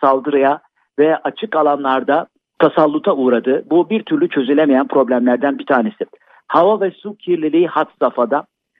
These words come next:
İşsizlik her daim bir problem. İşi olanların, çalışanların da yüzde doksan ikisi organize olmayan, kurumsal olmayan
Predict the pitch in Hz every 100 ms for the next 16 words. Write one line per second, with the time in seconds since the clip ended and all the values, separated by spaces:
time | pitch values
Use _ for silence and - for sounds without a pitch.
0 | _ 180 170 - 196 156 208 - - -
1 | 175 196 160 135 131 123 127 - 135 117
2 | 147 - _ _ _ _ 185 - 226 -
3 | - 135 139 139 143 139 123 - 139 151
4 | 156 147 165 165 147 - - _ 160 196
5 | - 208 165 - 165 160 - - 190 -
6 | 196 214 214 214 208 208 - 214 180 147
7 | 117 - _ _ - 190 175 190 165 175
8 | 170 131 143 156